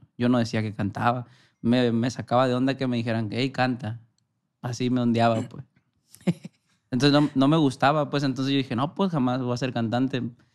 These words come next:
Speaker 1: eh, menos artista", pues. Ya después se fue dando en la prepa, yo también era, en la secundaria prepa, era seriezón, pero empecé a agarrar un acordeón. Entonces ya con el aparato aquí en la, ya me sentía yo más seguro, pues.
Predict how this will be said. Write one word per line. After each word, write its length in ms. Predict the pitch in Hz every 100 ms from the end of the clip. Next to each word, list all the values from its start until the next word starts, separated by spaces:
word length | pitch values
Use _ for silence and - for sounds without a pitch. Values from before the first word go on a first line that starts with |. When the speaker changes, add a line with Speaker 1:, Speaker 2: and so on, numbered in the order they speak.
| _ _ _ -
Speaker 1:
eh, 240 | 110 107
menos 320 | 117 117 131 131
artista", 480 | 117 - 123 120
pues. 220 | 113 113 120 _ _ _ _ -
Ya 200 | 120 123
después 440 | 151 - 139 160
se 220 | - 139 123
fue 240 | 120 120
dando 640 | 123 120 131 139 127 113
en 100 | 113 113
la 80 | 113
prepa, 520 | 117 127 160 156 131
yo 160 | 120
también 280 | 123 131 127
era, 260 | 127 120 -
en 440 | - 120 113 110 110
la 100 | 113
secundaria 560 | - 117 107 107 131
prepa, 360 | 131 120 123 160 147 _ _ _ _
era 200 | 113 117 117
seriezón, 540 | 131 113 123 143 156
pero 140 | - 123
empecé 200 | 120 113
a 40 |
agarrar 160 | 113 123
un 80 | 139
acordeón. 460 | 131 113 120 127 - - -
Entonces 260 | 127 131 147
ya 120 | 147
con 100 | 170
el 100 | 180
aparato 480 | 175 - 156 147 170
aquí 160 | 160 165
en 100 | 175
la, 160 | 180 - _ _ _ -
ya 100 | 123
me 140 | 139
sentía 240 | 139 123 131
yo 80 | 139
más 140 | 135
seguro, 360 | 139 120 135 135
pues. 140 | 120